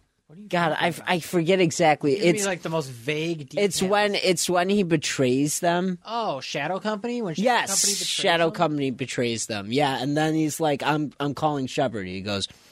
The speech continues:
Speaker 2: "Go ahead. He'll be happy to hear it. He knew you guys weren't gonna be happy about this."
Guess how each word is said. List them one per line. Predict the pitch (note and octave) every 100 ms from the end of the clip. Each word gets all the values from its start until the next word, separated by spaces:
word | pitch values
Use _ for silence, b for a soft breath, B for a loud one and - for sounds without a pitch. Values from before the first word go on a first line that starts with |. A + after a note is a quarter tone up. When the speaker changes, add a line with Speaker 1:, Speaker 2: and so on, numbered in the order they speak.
| B B B B B -
Speaker 2:
"Go | C3 E3
ahead. | G3+ G#3 B3+ C#4+ F#3
He'll | D3+ F3+ F#3
be | F#3
happy | E3+ E3+ F3+ F3+
to | E3+
hear | F#3+ A#3+
it. | E3+ - -
He | C3 D3+
knew | E3+ F3
you | F#3
guys | E3+ F3 D#3
weren't | F3 F3
gonna | F3 F3 F3
be | E3 E3 E3
happy | C#3+ F#3+ F#3
about | G#2+ F2+ F2
this." | F2 F#2 -